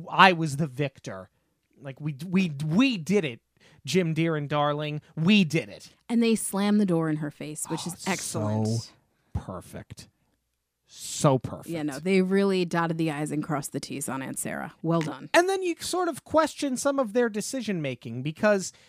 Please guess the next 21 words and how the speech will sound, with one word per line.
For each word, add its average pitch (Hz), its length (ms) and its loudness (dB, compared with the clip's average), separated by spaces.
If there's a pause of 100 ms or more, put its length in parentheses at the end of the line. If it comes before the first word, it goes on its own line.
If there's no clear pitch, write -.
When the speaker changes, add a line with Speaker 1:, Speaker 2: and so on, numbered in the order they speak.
(240)
Speaker 1:
y-, 160 80 -10 (180)
then 247 360 2
they 262 160 4
bring 226 400 2
Lady 233 300 2
upstairs 220 680 2
and 208 80 0
they 202 100 2
let 208 160 6
her 202 140 2
interact 202 500 0
with 190 160 -6
Lulu, 196 480 4
and 202 80 0
all's 226 320 2
going 214 400 4
good 226 160 2
with 214 200 -2
the 190 100 4
world, 208 680 6
and 160 260 0